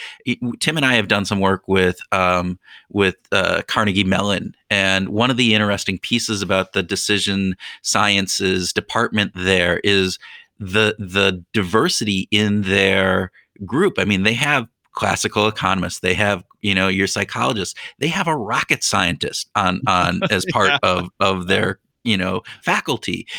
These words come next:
Speaker 1: They bring in a multidisciplinary aspect. And I don't see that necessarily in other aspects of academia. We have another friend of ours that we talk about who actually left academia because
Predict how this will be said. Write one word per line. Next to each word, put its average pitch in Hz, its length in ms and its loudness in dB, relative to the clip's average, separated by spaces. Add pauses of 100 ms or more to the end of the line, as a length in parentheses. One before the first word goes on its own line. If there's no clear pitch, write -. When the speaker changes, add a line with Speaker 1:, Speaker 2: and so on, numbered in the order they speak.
(120)
Speaker 1:
They 123 180 4
bring 131 440 0
in 147 180 2
a 117 60 2
multidisciplinary 104 1200 -2
aspect. 143 440 -4
And 117 100 0
I 120 60 2
don't 147 340 -6
see 180 280 0
that 92 320 0 (360)
necessarily 104 800 0
in 104 220 0
other 113 320 2
aspects 101 480 -2
of 90 180 0
academia. 95 640 0
We 95 140 0
have 98 160 0
another 95 260 2
friend 113 300 0
of 101 80 0
ours 95 320 0
that 98 120 0
we 92 100 -4
talk 143 220 -2
about 95 200 2
who 110 100 0 (220)
actually 110 340 0
left 107 320 -2
academia 95 600 0
because 98 680 -2